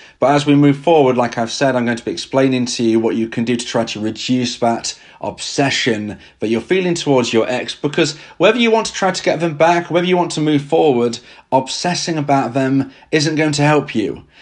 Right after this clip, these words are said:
It's not going to help you, despite how much you feel that it might right now. Honestly, look, you're listening to today's podcast, so you know this isn't quite right. You know this isn't probably what you should be experiencing. And you're correct.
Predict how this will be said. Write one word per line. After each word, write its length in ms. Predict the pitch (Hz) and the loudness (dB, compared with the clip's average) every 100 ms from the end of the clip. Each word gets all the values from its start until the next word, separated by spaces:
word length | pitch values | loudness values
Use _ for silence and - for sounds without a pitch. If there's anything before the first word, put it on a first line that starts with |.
| - | -10
It's 180 | 120 117 | -6 -2
not 140 | 147 | -2
going 140 | 156 156 | -2 0
to 140 | 156 | 0
help 440 | 147 151 170 170 131 | 0 0 0 -2 0
you, 360 | 120 123 120 - | 2 2 0 -8
despite 400 | - 117 - 143 | -10 -6 0 0
how 180 | 143 147 | 2 2
much 300 | 147 135 - | 2 -2 -2
you 120 | 131 | -2
feel 340 | 120 - 147 151 | -2 2 4 4
that 120 | 135 | 2
it 120 | 98 | -2
might 360 | 117 135 180 147 | 0 0 0 2
right 220 | 143 131 | 2 2
now. 220 | 123 127 | 0 0
Honestly, 580 | 127 139 151 - 151 147 | 0 -2 -2 -2 2 4
look, 340 | 143 143 - - - - | 4 2 0 -10 -14 -2
you're 140 | 123 | 2
listening 320 | 139 - 170 | 2 0 -4
to 120 | 156 - | -4 0
today's 280 | 151 147 | 2 2
podcast, 520 | - 151 143 135 123 - | 0 -2 0 -2 -2 0
so 60 | |
you 180 | 120 123 | 2 4
know 480 | 139 156 147 127 127 - - | 4 4 4 2 -2 -16 -4
this 200 | 139 135 | -2 0
isn't 220 | 143 147 | 0 -2
quite 280 | - 147 135 | 0 0 4
right. 220 | 147 139 | 4 4
You 100 | 120 | 2
know 200 | 127 147 | 2 2
this 180 | 143 139 | 2 -2
isn't 500 | 151 147 143 127 - - _ | -2 0 0 -2 -6 -16 _
probably 420 | - 160 147 143 143 | -2 0 2 4 4
what 160 | 139 | 4
you 60 | 135 | 0
should 200 | - 143 | -2 -2
be 120 | 131 | -4
experiencing. 920 | - - 139 135 117 120 - - - - | -4 0 4 4 2 -4 -6 -8 -12 -8
And 220 | 110 117 | -2 2
you're 100 | 139 | 2
correct. 720 | 143 151 190 180 - - - | 2 2 2 2 -2 -10 -14